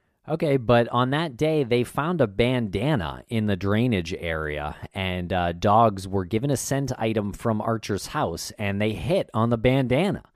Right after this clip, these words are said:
So that bandana actually did belong to Archer.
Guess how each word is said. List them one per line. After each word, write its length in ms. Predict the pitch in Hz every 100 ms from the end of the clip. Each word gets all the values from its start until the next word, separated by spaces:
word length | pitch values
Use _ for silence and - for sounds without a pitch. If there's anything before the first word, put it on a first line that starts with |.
| _ _ _
So 160 | -
that 240 | 117 131 131
bandana 440 | 127 120 131 117 110
actually 640 | 117 - 110 113 107 104 104
did 360 | 92 127 127 110
belong 500 | 107 107 120 120 104
to 260 | - 139
Archer. 540 | 110 147 143 - -